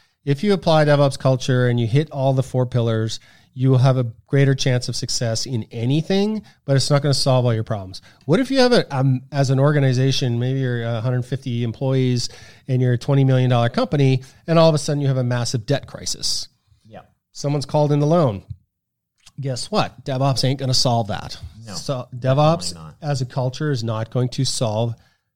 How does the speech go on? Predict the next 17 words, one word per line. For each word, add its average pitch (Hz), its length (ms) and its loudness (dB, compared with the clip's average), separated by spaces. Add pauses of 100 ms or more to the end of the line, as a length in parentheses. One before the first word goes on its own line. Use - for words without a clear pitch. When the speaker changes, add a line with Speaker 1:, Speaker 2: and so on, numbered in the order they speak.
Speaker 1:
staffing 196 440 0
shortages. 92 800 -8 (400)
It's 123 240 -6
not 127 160 -2
gonna, 135 180 -2 (220)
there's 143 180 -2 (120)
all 165 180 4
kind, 151 260 0
there's 151 160 2
a 156 40 2
laundry 165 440 4
list 160 220 4
of 135 100 0
things 135 300 2
that, 120 240 -4
that, 117 280 -2
that 110 280 -6